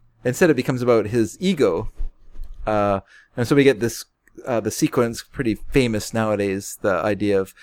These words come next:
someone becoming so worked up at the idea of someone, uh, in-, insulting them in some way that when the person arrives, he just faces the wrath of this person, the mysterious wrath of, of Groucho to Trentino, who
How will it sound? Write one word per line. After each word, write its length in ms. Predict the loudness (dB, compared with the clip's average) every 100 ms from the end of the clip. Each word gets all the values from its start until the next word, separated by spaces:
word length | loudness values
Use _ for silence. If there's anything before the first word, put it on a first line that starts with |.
| -20 -6
someone 260 | -2 0
becoming 260 | 0 0 0
so 180 | 2 2
worked 260 | 4 2 2
up 120 | 0
at 80 | 0
the 120 | 2
idea 500 | 2 2 4 6 4
of 160 | 2 0
someone, 460 | -2 -2 -2 -4 -10 _ 0
uh, 160 | 2 2
in-, 180 | 0 0
insulting 500 | 2 4 2 2 0
them 180 | -4 -4
in 60 | -4
some 200 | -4 0
way 340 | 2 2 0 -6 -10 -4
that 140 | 2 4
when 280 | 4 2 0
the 120 | 0
person 300 | 2 2 2
arrives, 600 | 4 4 4 4 0 -4
he 120 | -2
just 180 | -2 2
faces 300 | 2 2 0
the 80 | 0
wrath 340 | 2 2 2
of 60 | -4
this 120 | -6
person, 320 | -4 -4 -4
the 140 | -2 0
mysterious 640 | 0 -2 4 6 6 2
wrath 440 | -2 -4 -4 -10 -16 -18 _ _
of, 160 | -4 -4 _ _ -2
of 200 | 0 -2 -12 -20 _
Groucho 440 | 0 2 2 -2 -2
to 160 | -4 -6
Trentino, 680 | -4 -4 -2 -2 0 -2 -6 _
who 200 | -4 -4